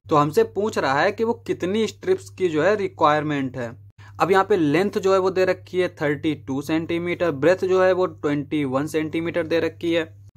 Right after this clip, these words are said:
तो ये हमारा क्या है, एक रेक्टेंगुलर फिगर है, और रेक्टेंगल का पेरीमीटर हम फाइंड आउट करना जानते हैं, तो उसी का हम इस्तेमाल करेंगे। यहाँ पे सॉल्यूशन लिखेंगे,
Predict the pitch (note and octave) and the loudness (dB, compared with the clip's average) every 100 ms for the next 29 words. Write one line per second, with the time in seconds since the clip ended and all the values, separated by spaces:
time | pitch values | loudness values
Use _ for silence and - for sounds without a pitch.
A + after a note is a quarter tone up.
0 | - D#3 D3 F3+ F3+ F#3 F#3+ F3+ F#3 G3 | -6 -2 2 2 2 0 0 0 2 0
1 | E3+ C#3+ - D3 C#3+ D#3 F3+ - - F3 | -2 -8 -6 -4 -2 -2 -4 -10 -6 0
2 | E3 E3+ E3+ E3 - - C3+ C3+ C3+ C3+ | 2 2 2 -2 -10 -10 -4 -2 -2 -2
3 | C#3+ D3 F#3 F#3+ F#3+ E3 D#3+ E3+ E3+ F3 | -2 0 -2 -2 -2 -2 -2 -4 -4 -4
4 | F3 D#3+ D3 D#3 - C#3+ D#3+ F#3 F3 C#3 | -4 -4 0 0 0 -6 -4 -2 0 -2
5 | C3+ C3 C#3+ C3+ E3+ F3+ F#3 F3+ - C#3 | -4 -4 -6 -4 -4 -2 -2 -2 -4 -2
6 | B2+ B2 A#2+ B2 B2 A#2+ A#2+ B2 A#2+ - | -2 0 -2 0 -2 -2 -4 -6 -10 -12
7 | - - - - - D3 C#3 C3+ D#3 D#3+ | -20 -20 -20 -20 -8 -2 -2 0 0 0
8 | D#3 - D#3+ D#3+ A3+ | -2 -4 -2 0 -2